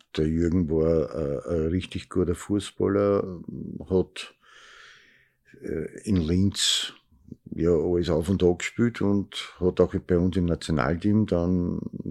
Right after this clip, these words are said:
sehr gut performt. Hat dann seinen Weg in die Spielerberater-Szene gemacht und da hat er bewiesen, dass er,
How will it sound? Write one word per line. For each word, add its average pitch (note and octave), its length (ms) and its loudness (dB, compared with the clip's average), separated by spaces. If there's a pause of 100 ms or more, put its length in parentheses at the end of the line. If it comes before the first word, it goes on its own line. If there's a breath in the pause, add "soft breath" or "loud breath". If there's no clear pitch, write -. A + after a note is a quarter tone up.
(120)
sehr F2 260 0
gut - 440 -4 (240)
performt. F#2+ 560 -2 (1040 loud breath)
Hat - 200 -6
dann F2 180 4
seinen E2 580 2 (400)
Weg F#2 480 2
in E2 160 -2
die D#2+ 280 -2
Spielerberater-Szene F#2 2000 -2
gemacht - 260 -6
und F2 240 0
da D2+ 80 4 (180)
hat F2+ 100 -2
er G2 60 0
bewiesen, E2+ 600 -2
dass E2 260 0
er, E2+ 340 0